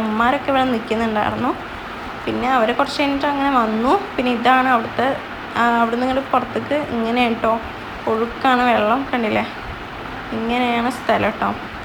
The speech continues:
അങ്ങനെ അത് കഴിഞ്ഞ് ഞങ്ങൾ നേരെ തമിഴ്നാട് വെച്ച് പിടിച്ചു കേട്ടോ. തമിഴ്നാട് ഇത് ഒരു ഗ്രേപ്പിൻ്റെ, ഗ്രേപ്സ് തോട്ടമാണ് കേട്ടോ, അടിപൊളി തോട്ടമാണ്, ഗ്രേപ്സാണ് ഇവിടെ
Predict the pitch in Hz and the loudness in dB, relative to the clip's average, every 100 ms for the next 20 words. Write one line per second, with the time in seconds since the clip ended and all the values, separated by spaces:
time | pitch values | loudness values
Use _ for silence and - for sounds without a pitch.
0 | - - - - - 285 349 349 359 370 | -12 -12 -10 -8 0 2 4 4 6 6
1 | 349 349 339 294 294 262 269 320 359 370 | 6 6 6 6 4 4 4 6 8 8
2 | 349 359 - - - 254 240 262 285 302 | 8 6 2 -10 4 4 6 4 6 6
3 | 294 - - 254 - 233 220 220 214 - | 4 0 0 0 0 -2 0 0 2 2
4 | - - - 240 233 240 254 320 - - | 0 -2 0 0 2 4 4 2 -2 -8
5 | - - - 214 247 254 233 233 226 220 | -8 -8 -2 2 4 4 0 0 -2 -2
6 | - - - 214 254 269 311 330 - 311 | -6 -4 -4 0 2 4 4 2 0 2
7 | 311 349 392 269 262 262 - 302 359 - | 4 4 6 4 2 -2 0 2 2 -2
8 | - 240 226 226 233 262 214 - - - | 2 6 8 6 6 4 2 -2 -4 -6
9 | - - - - - - - - - 220 | -10 -10 -10 -10 -10 -12 -12 -12 -4 0
10 | 226 214 214 349 320 269 277 254 226 277 | 0 0 2 4 6 6 6 6 6 6
11 | 247 226 240 359 - - - 254 - - | 6 6 2 2 -4 -4 -2 0 -2 -8
12 | - - - - 226 247 233 - 262 233 | -10 -10 -8 -2 2 2 0 0 2 2
13 | 233 285 - - - 233 214 233 | 0 -2 -8 -10 -8 -2 0 2